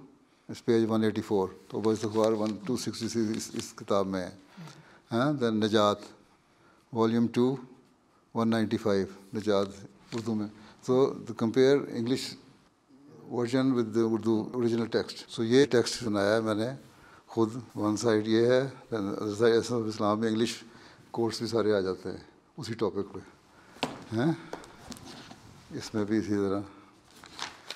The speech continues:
جو جو اویلیبل ہیں، وہی نا؟ Essence of Islam Volume two، یہ سارے ٹاپک اس میں۔ تو اس طرح کی چیز بنوائیں کوئی۔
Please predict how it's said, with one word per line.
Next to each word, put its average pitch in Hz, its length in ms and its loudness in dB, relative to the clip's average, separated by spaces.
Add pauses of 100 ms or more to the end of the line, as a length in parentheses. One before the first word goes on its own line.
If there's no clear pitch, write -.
(200)
جو 117 220 4
جو 120 180 6
اویلیبل 110 420 4 (120)
ہیں، 101 240 0 (1400)
وہی 104 120 -6
نا؟ 131 140 -10 (1300)
Essence 98 320 -8
of 92 80 -6
Islam 95 340 -6
Volume 92 360 -8
two، 92 80 -10 (240)
یہ 104 80 -10 (100)
سارے 95 160 0
ٹاپک 98 340 -4
اس 95 120 -12
میں۔ 95 100 -12 (640)
تو 139 80 -2
اس - 240 0
طرح 151 200 6
کی 139 160 2
چیز 117 260 -2
بنوائیں 98 340 -4
کوئی۔ 98 180 -8